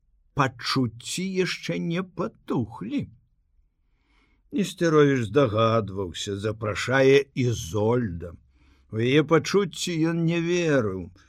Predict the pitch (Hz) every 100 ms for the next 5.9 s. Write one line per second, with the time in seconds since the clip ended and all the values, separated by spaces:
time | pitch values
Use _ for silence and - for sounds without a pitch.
0 | _ 120 120 127 147 175 165 147 156 190
1 | - 117 117 113 110 131 - 147 113 143
2 | 147 156 147 160 214 - - 160 147 147
3 | 147 170 - - 160 151 117 98 147 147
4 | 135 160 123 101 135 220 233 _ _ _
5 | - - 120 107 85 87 87 87 85